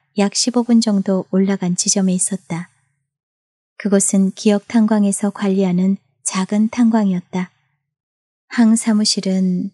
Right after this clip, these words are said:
산등성 아래 주갱도가 아가리를 벌린 채 색바랜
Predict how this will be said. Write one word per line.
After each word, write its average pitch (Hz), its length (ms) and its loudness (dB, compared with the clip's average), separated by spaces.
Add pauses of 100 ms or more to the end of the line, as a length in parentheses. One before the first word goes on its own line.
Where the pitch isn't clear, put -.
산등성 226 600 2
아래 196 460 -2
주갱도가 208 840 0
아가리를 202 520 0
벌린 190 400 0
채 185 400 -4 (320)
색바랜 220 720 0